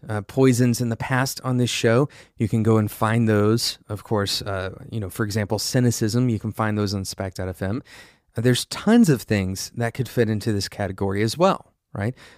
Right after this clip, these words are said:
Um, one roadblock may be holding on to some of those things that you really want to be great at,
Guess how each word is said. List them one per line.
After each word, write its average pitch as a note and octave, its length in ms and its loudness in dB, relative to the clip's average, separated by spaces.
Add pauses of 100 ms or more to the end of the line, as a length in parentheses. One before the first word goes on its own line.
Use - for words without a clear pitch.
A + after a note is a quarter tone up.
(120)
Um, A2+ 320 -2
one E3+ 240 4
roadblock A2+ 440 4
may A2+ 140 2
be A2+ 200 0
holding C#3+ 500 2
on C#3 320 2
to B2+ 100 -4
some A#2+ 240 -2
of A2+ 60 -2
those A2+ 180 0
things A2+ 280 -2
that A#2+ 100 0
you A#2 180 2
really C3+ 320 6
want C3 440 2
to - 120 -8
be G#2+ 160 -2
great F#2 320 -6
at, F2 280 -4